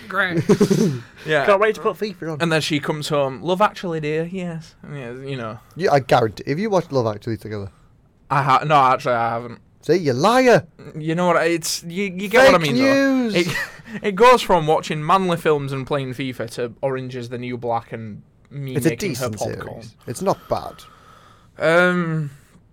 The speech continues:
Speaker 1: it's not bad. I'm, I'm not massively into it. I was, it's all right.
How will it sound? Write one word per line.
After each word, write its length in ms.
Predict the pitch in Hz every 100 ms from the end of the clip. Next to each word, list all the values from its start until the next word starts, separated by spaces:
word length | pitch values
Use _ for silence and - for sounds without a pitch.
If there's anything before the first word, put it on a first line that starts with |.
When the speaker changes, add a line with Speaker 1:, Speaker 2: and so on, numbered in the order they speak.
| _ _ _ -
Speaker 1:
it's 320 | 381 392 359 -
not 180 | 320
bad. 280 | 185 127 123
I'm, 540 | 160 165 165 151 139 - _ - 185 _
I'm 160 | 196 240
not 200 | 277 180
massively 640 | 170 151 143 170 147 123 101
into 360 | 107 113 135
it. 160 | 131 131
I 160 | 135 131
was, 240 | 139 -
it's 260 | 165 160 170
all 220 | 131 113
right. 360 | 101 104 107